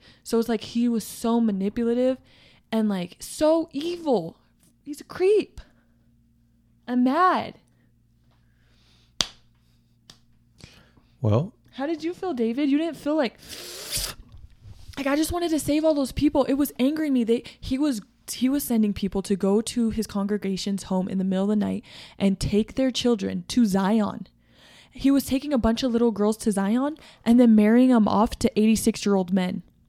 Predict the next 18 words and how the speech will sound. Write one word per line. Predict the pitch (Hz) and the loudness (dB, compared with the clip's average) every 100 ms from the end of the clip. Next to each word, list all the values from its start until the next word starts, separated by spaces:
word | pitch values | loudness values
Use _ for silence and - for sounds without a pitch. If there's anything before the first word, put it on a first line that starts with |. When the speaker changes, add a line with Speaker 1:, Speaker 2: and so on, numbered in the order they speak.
| _ - | _ -4
Speaker 1:
to | - 262 - | 6 6 6
old | 226 247 233 | 4 4 4
men. | 208 202 180 175 _ - - _ _ _ | 2 2 -2 -8 _ -20 -20 _ _ _
Not | 202 208 - | 0 2 0
taking | 320 381 | -4 -4
the | 381 | -2
parents. | 349 370 254 269 - _ | 0 2 2 0 -10 _
He | - 269 | -4 0
was | 254 208 | 2 0
leaving | 208 226 269 330 330 | 2 2 2 0 -2
the | 320 | -2
parents, | - 214 196 202 247 - - | 0 -2 -2 -4 -8 -12 -12
just | 175 214 247 - - | -2 0 0 -2 -6
taking | 254 247 233 185 175 - | -4 -4 -4 -6 -8 -10
little | 190 196 202 214 | -4 0 2 2
girls | 202 196 185 - | 2 -2 -2 -6
to | - 220 202 | -6 -4 -4
Zion, | 196 196 214 247 254 190 190 190 202 | -4 -2 0 0 0 -2 -4 -6 -6